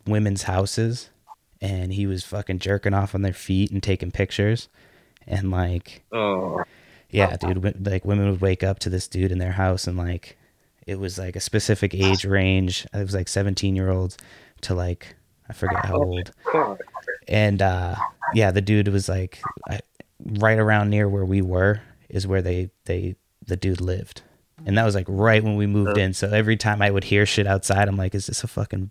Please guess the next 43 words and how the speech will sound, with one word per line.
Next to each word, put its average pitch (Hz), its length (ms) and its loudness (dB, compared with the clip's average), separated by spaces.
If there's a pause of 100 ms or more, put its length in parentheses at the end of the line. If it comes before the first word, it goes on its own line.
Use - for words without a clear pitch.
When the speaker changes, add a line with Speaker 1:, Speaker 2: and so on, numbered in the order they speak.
Speaker 1:
foot 104 260 -2
jizzer? 107 400 0 (560)
Somebody 104 340 -6
coming 104 400 2
to 98 60 0
Speaker 2:
You 95 120 -4
Speaker 1:
jack 104 160 6
Speaker 2:
would - 80 4
put 104 100 6
Speaker 1:
off 104 140 4
Speaker 2:
your 107 60 6
Speaker 1:
on 104 60 2
my 101 100 4
Speaker 2:
feet - 100 4
up. 107 60 6
Speaker 1:
girl's 104 260 4
feet?" 110 280 2 (420)
No, 120 320 8
Speaker 2:
Don't 139 160 8
Speaker 1:
I 117 80 10
was 131 300 6
Speaker 2:
lie. 104 60 6
You, 113 60 6 (120)
Speaker 1:
safe. - 40 0
Speaker 2:
you 160 80 -2
would 151 100 0 (1080)
Speaker 1:
I 107 80 2
told 135 180 4
my 123 100 4
wife, 107 200 6
Speaker 2:
you - 60 4
Speaker 1:
I'm 147 60 6
like, - 140 4
"I 107 40 6
Speaker 2:
open - 80 4
Speaker 1:
think 123 120 6
Speaker 2:
the 120 60 4
Speaker 1:
you're 127 80 2
too 113 140 6
Speaker 2:
window. 98 120 4
Speaker 1:
old 95 160 2
for 90 220 -4
him." 90 120 -4